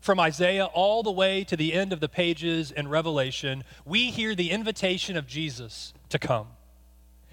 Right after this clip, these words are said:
An invitation into his presence. An invitation to experience him and to know him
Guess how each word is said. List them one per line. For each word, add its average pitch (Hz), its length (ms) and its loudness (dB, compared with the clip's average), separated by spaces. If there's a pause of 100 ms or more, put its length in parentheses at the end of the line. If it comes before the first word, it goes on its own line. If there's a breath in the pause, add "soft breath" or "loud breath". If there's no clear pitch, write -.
An 208 140 2
invitation 226 640 0
into 208 380 -2
his 175 100 -2
presence. - 640 -4 (640 loud breath)
An 226 100 6
invitation 240 600 2
to 226 140 -4
experience 240 760 -2
him 202 120 2
and 190 140 -2
to - 80 -2
know 233 420 4
him 190 240 -2